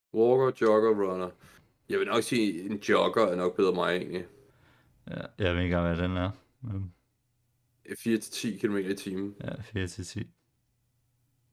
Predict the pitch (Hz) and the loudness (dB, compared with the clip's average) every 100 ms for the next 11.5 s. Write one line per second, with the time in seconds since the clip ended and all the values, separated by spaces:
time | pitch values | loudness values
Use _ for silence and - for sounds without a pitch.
0 | _ _ _ _ - - 113 147 190 160 | _ _ _ _ -14 0 2 8 8 10
1 | 143 117 110 135 202 220 - - _ _ | 6 6 2 0 0 -6 -10 -20 _ _
2 | _ _ _ _ _ - - - - _ | _ _ _ _ _ -20 -20 -20 -20 _
3 | - - 107 - _ _ - _ 101 85 | -12 -10 -10 -14 _ _ -20 _ 0 2
4 | 85 80 85 82 87 - 92 95 90 92 | 2 0 0 -2 -2 -2 0 0 0 2
5 | 90 85 85 87 120 - _ _ 117 113 | 2 0 -2 -6 -12 -18 _ _ 2 2
6 | - 190 196 165 - 147 147 147 147 143 | 8 8 10 8 4 4 4 2 2 2
7 | 143 135 127 - 113 113 131 120 117 131 | 2 0 0 -2 0 -2 0 0 0 -4
8 | - 110 95 98 - - 107 107 120 127 | -4 -2 -2 -4 -4 0 2 2 2 0
9 | 113 92 98 98 - 95 98 98 101 95 | 0 0 -2 -2 0 2 2 2 2 2
10 | 98 107 - 104 98 117 113 90 87 90 | 2 0 0 -2 0 -2 0 -2 -2 -4
11 | 101 92 92 92 | -2 -2 -2 -4